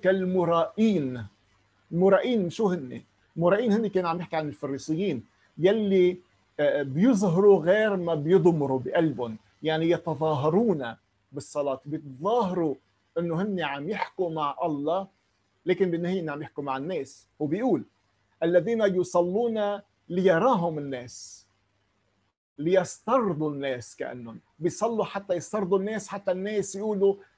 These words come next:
"هالإنسان بيصلي"، وهودي شوفوا هون شو بيصلوا، يعني حتى ياخذوا رضا الناس. بيسميهم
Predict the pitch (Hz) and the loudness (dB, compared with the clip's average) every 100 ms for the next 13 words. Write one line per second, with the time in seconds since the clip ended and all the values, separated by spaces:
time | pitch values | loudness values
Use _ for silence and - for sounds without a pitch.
0 | - 202 202 170 - 165 147 143 - 160 | -2 -2 -2 -8 -4 -4 -4 -8 -6 -4
1 | 165 156 196 180 - 208 208 196 196 - | -2 0 0 0 -6 -8 -4 -4 -4 -6
2 | 185 156 160 156 123 123 - _ _ _ | -6 -6 -6 -8 -8 -14 -18 _ _ _
3 | _ 139 143 143 - _ - - 190 185 | _ -10 -8 -10 -16 _ -12 -2 -2 0
4 | 165 180 180 143 143 117 - - _ _ | -2 -2 -2 -4 -6 -14 -16 -20 _ _
5 | _ - 147 - 160 196 202 202 | _ -8 -6 -4 -4 -2 -2 -2